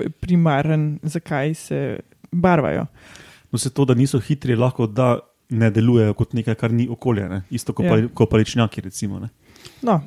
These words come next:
Speaker 1: ja. Never mind. V glavnem nimajo dobrih drugih načinov obrambe, zato pač morajo biti, se prihuliti dobro. Ja, ampak pol, eh, so pa ugotavljali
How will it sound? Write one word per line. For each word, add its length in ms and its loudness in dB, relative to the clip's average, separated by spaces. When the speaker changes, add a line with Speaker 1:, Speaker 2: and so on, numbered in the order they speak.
Speaker 1:
ja. 200 -4
Never 320 2
mind. 180 0
V 100 2
glavnem 320 2
nimajo 380 4
dobrih 380 4
drugih 360 0
načinov 440 0
obrambe, 480 0
zato 260 -2
pač 300 -6
morajo 280 -4
biti, 280 -12
se 200 -2
prihuliti 680 0
dobro. 360 -4
Ja, 420 2
ampak 320 0
pol, 220 2
eh, 420 2
so 160 -4
pa 140 -2
ugotavljali 680 2